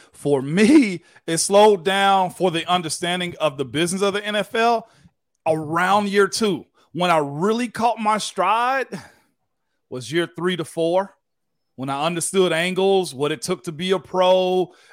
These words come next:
That's the thing about Pittsburgh. You're, you don't have the grace of picking in the top ten to where you get a Joe Thomas type of dude.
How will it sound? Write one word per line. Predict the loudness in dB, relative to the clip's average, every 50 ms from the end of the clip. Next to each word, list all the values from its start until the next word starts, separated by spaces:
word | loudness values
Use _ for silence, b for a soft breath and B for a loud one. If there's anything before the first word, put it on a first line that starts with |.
| b
That's | -12 -8 -6 -6 -4 -6
the | -8 -8
thing | -6 -6 -4 -4
about | -2 -2 -2 -2 -2 0
Pittsburgh. | -2 -2 -2 -2 0 0 0 0 0 -2
You're, | -4 -6 -6 -6
you | -6 -6 -4 0
don't | 2 2 2 2 -2 -6
have | -6 -2 0 0 0 -2 -4 -6
the |
grace | -8 -4 -2 0 0 0 0 -2 -4
of | -6 -8 -8 -6
picking | -6 -6 -6 -6 -8 -10
in | -10
the | -10 -10
top | -6 -4 -4 -4 -4 -4
ten | -8 -6 -6 -6 -6 -6
to | -6
where | -4 -4 -4
you | -6 -6 -8
get | -4 0 0 0
a | 0
Joe | -2 -2 -2 -2 -2 -2
Thomas | -4 -6 -6 -4 -4 -4 -6 -8
type | -4 -4 -4 -4 -4
of | -8 -14 -6
dude. | -2 0 0 0 0 -2 -4 -8